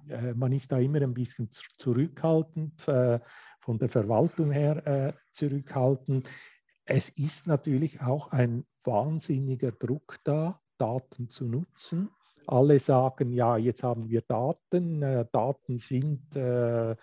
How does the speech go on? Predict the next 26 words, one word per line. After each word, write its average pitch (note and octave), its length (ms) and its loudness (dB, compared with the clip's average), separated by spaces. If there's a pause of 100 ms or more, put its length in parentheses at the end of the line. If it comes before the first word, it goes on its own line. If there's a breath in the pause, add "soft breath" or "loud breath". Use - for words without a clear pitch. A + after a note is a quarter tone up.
(280 soft breath)
unser B2+ 380 0
neues A#2 600 0
Gold, D#3 440 2
wir D3+ 120 0
möchten B2 380 -6
das A#2+ 200 -4
auswerten." D#3 1120 -2 (480 soft breath)
Und C#3+ 380 4
dann C#3 120 2
sieht E3+ 320 -2
man D3 200 2 (100)
alles, F3 600 6
was C#3+ 360 0 (160)
irgendwie, D#3 1080 0 (380 loud breath)
ähm, B2 600 4 (280)
andere F3 540 2
Interessen D#3 840 -2
vertritt, C#3 540 -6
sieht - 220 -8
man C3 160 -2
sofort C#3+ 680 0
als B2 240 0
Feind C#3 600 -2
an, E3 420 2
als A#2+ 240 -2
Verhinderer D#3 840 0